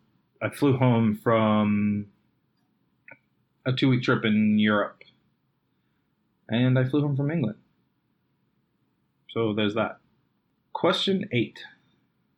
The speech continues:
Planes, trains, or automobiles? How do you prefer to travel? I always prefer to take the train, no matter what,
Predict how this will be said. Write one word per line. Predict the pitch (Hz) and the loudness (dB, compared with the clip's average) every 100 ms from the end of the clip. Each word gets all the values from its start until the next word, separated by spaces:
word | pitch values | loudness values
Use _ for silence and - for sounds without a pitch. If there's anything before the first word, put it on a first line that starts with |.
| _ _ _ _ _ - | _ _ _ _ _ -10
Planes, | - 151 165 151 | -4 0 0 -2
trains, | - 147 131 | -2 0 2
or | 117 | 2
automobiles? | 117 117 117 113 107 - - | 0 0 0 -2 -4 -8 -18
How | - 123 131 | -6 0 2
do | 135 | 4
you | 135 131 | 2 0
prefer | 131 127 117 110 | -2 -2 0 0
to | 104 | -2
travel? | - 101 - - - _ _ _ _ _ _ _ _ _ _ _ _ _ _ | -2 -4 -4 -16 -20 _ _ _ _ _ _ _ _ _ _ _ _ _ _
I | 120 135 170 | 0 2 2
always | 131 127 120 | 2 2 2
prefer | - 127 123 117 | -2 -2 0 0
to | 107 | 0
take | 113 104 | -4 -4
the | |
train, | - 117 101 - - _ _ _ _ - | -4 -4 -4 -6 -18 _ _ _ _ -4
no | 117 | 0
matter | 110 107 104 123 | 2 2 0 0
what, | 104 98 - | 0 -4 -8